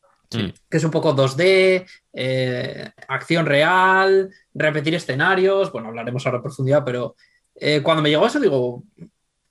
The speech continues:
Speaker 2: "Me llama la atención", ¿no? Porque es como,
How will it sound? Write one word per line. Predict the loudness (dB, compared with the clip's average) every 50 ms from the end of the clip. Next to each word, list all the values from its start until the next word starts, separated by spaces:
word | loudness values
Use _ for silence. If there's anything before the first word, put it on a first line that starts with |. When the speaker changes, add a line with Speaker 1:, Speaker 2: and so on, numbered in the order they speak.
| _
Speaker 2:
"Me | -18 -12 -8 -4 -2 0
llama | 2 2 2 2
la | 2
atención", | 2 2 0 -2 -4 -8 -12 -12 -8
¿no? | -4 -4 -2 -2 -2
Porque | -4 -4 -2 -2 -2
es | -2 -2
como, | -2 -2 0 2 2 4 4 2 2 -2 -6 _